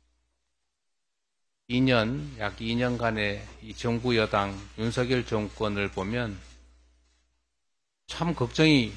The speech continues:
많이 됩니다. 앞으로 이 나라를 과연 어떻게 이끌어 갈 것인지도 걱정이고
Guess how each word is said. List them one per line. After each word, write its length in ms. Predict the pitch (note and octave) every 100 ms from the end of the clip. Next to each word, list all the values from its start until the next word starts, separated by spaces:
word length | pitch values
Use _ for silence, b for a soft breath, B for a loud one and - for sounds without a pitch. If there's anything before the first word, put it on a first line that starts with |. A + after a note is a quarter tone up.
| -
많이 300 | G2 A#2 C3
됩니다. 360 | A2+ F#2 F2+ - - - - _ _ _ _ _ _ _ _ _ _ _
앞으로 280 | A#2 A#2 B2+
이 100 | A2+
나라를 360 | A#2 A#2+ A2+ G#2+
과연 320 | G#2+ G#2 G2+
어떻게 640 | G#2 C#3 - C3 F#2+ B2+ D#3 - - - _ _ -
이끌어 400 | A2+ - A#2 A2
갈 360 | - G#2+ A2 -
것인지도 520 | A#2+ A2+ A2 G#2 G2
걱정이고 600 | F#2+ - A2 G2 F#2